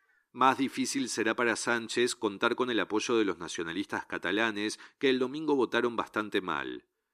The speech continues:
Esquerra República de Cataluña logró siete bancas, seis menos que las que tiene actualmente, al tiempo que Junts per Catalunya también consiguió siete escaños, perdiendo un lugar en el Congreso.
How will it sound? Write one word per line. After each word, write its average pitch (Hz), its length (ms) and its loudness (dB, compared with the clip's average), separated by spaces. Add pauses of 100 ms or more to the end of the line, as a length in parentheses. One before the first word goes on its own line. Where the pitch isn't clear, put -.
(220)
Esquerra 123 520 2
República 113 600 2
de 92 100 2
Cataluña 113 560 0
logró 101 320 4
siete 110 340 2
bancas, 113 560 2 (180)
seis 131 360 2
menos 127 420 -2
que 92 120 -4
las 82 160 -4
que 92 100 -6
tiene 110 220 -2
actualmente, 104 800 0 (240)
al 127 160 2
tiempo 147 300 2
que 104 120 2
Junts 135 340 -4
per 107 180 2
Catalunya 98 720 0 (180)
también 135 320 -2
consiguió 117 540 2
siete 113 260 0
escaños, 107 680 -2
perdiendo 127 480 0
un 135 180 2
lugar 135 300 2
en 123 100 -4
el 113 140 -2
Congreso. 80 800 -4